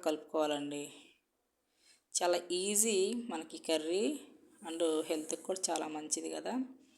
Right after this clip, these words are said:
ఈ విధంగా కలిపేసి మూత పెట్టి ఉడికించుకుందామండి ఒక రెండు నిమిషాలు. చూసారా,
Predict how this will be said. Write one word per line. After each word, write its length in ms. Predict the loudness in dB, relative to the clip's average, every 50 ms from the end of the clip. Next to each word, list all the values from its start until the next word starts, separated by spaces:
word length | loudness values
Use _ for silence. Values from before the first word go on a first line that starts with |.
| _ _ -20 -20 -20 -20 -20 _ _ _ _ -2
ఈ 40 | 0 0
విధంగా 300 | 0 0 -2 -2 -2 0 0
కలిపేసి 500 | 0 0 0 0 0 4 6 6 6 6 6 4 2 2 -2 -6 -16 _ -6
మూత 220 | -4 -2 -2 -4 -4 -4
పెట్టి 320 | -4 -4 -4 -2 -2 0 0 0 0 -2 -6 -10 -16 -20 _ _ _ _ _ _ _ _ _ _ -4
ఉడికించుకుందామండి 880 | -2 -2 -2 -2 -4 -4 -4 -4 -4 -4 -2 -2 -2 -2 -2 -4 -4 -6 -6
ఒక 120 | -6 -4 -4
రెండు 140 | -4 -4 -2 -4
నిమిషాలు. 420 | -2 0 0 0 0 0 -2 -2 -2 -4 -6 -10 -18 -20 -20 -20 _ _ _ _ _ _ _ _ _ _ _ _ _ _ _ _ _
చూసారా, 440 | -10 -2 -2 0 0 0 -2 -4 -4